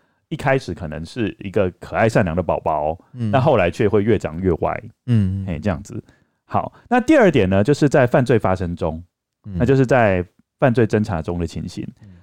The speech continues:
Speaker 1: 那我们这边有很多议题可以讨论，那其中最重要的议题就是犯罪侦查中我们可以探讨，呃，媒体，就是所谓的第四权跟加害人跟被害人之间的关系。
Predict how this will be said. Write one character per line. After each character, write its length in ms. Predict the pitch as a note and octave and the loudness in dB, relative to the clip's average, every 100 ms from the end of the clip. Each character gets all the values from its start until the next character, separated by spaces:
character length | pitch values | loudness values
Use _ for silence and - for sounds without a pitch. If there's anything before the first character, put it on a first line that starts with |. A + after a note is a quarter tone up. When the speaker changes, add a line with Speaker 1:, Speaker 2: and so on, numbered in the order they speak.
| - | -2
Speaker 1:
那 280 | A3+ F#3+ - | 2 2 4
我 60 | A2+ | 4
们 80 | B2+ | 4
这 80 | |
边 100 | F3+ | 6
有 80 | C#3 | 4
很 120 | G2+ | 2
多 160 | E2 G#2+ | 2 2
议 80 | B2+ | 2
题 140 | G2+ | 0
可 100 | F#2 | 2
以 60 | F2+ | 0
讨 160 | D#2+ - | -2 0
论， 200 | G#2 C#3+ | 2 2
那 100 | E3 | 2
其 100 | C#3 | 2
中 120 | C#3 | 2
最 120 | F3+ | 2
重 160 | D#3+ C#3 | 4 2
要 80 | B2 | 2
的 40 | |
议 80 | C3+ | -2
题 160 | - | -4
就 140 | E2+ G#2 | 0 0
是 320 | - G#2 E2 - _ - | 4 2 2 -4 _ 0
犯 140 | F#3+ | 2
罪 100 | F3 | 4
侦 140 | E3 | 4
查 180 | D3+ A2 | 4 2
中 160 | G2 G#2+ | 4 2
我 60 | |
们 100 | E2+ | 2
可 100 | F2 | 2
以 40 | A#2+ | 0
探 240 | C#3 A2+ | 2 0
讨， 320 | F#2 D#2 D2 - _ _ _ | 0 -2 -4 -10 _ _ _
呃， 120 | F#2 F2 | -4 -2
媒 240 | F#2 C#3 | 2 0
体， 320 | E3+ F2+ - - | -2 -8 -8 -10
就 100 | C3 | -2
是 100 | C3 | -2
所 140 | F2+ | 2
谓 80 | A#2 | 4
的 80 | G#2+ | 4
第 220 | E3+ B2+ | 0 -4
四 220 | - F#3+ | 0 0
权 260 | - E2+ D2 | 0 -4 -2
跟 180 | - A2+ | 0 0
加 180 | A2+ C3 | 2 0
害 160 | C3+ A2 | 2 2
人 140 | F2 | 2
跟 140 | G#2 G2+ | 0 0
被 160 | C#3 | 0
害 160 | A2 G2+ | 2 0
人 140 | D#2+ | 0
之 100 | F2 | -4
间 100 | F2 | -6
的 80 | D2+ | -6
关 240 | D#2+ D2 | -8 -10
系。 220 | D#2 - | -12 -16